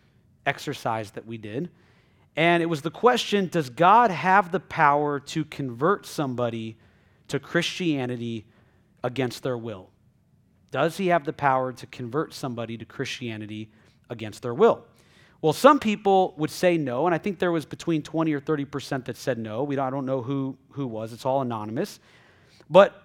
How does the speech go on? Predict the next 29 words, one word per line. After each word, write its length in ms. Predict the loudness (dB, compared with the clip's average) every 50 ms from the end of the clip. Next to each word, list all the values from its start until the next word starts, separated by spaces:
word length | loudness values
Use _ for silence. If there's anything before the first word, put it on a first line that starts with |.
| _ _ -6
most 400 | 2 6 6 8 8 6 2 -2
people, 220 | -2 0 4 4
I 40 | 4 2
would 200 | 2 -2 -6 -2
say 160 | 0 0 2
not 200 | 4 4 2 2
just 200 | -2 -8 -6 -4
some, 240 | -2 0 2 4 4
I 80 | 4
would 160 | 4 2 -2
say 240 | -2 0 2 2 2
a 80 | 2 2
good 220 | 4 6 6 6
number 420 | 6 6 4 6 6 4 2 2 2
of 140 | 0 -4
people 340 | -6 -6 -6 -4 -2 -2 -2
would 140 | -2 -4 -6
say 260 | -4 -2 -2 0 0
no 480 | 0 2 2 4 4 4 2 0 -2 -4 -8 _ _ _ _ _ _ _ _ _ _
because 380 | -4 -2 2 6 6 6 6 4
they 160 | 4 4 4
view 400 | 2 0 -4 -2 0 0 0 0
the 120 | 0 -2 -4
human 420 | -4 -2 -2 -2 0 0 0 0
mind 440 | 2 2 2 4 4 2 2 0 -2
and 140 | -2 -4 -4
the 40 | -4
human 480 | -6 -4 -4 -2 0 0 0 -2 -2 0
will 420 | 0 2 2 2 0 -2 -6 -8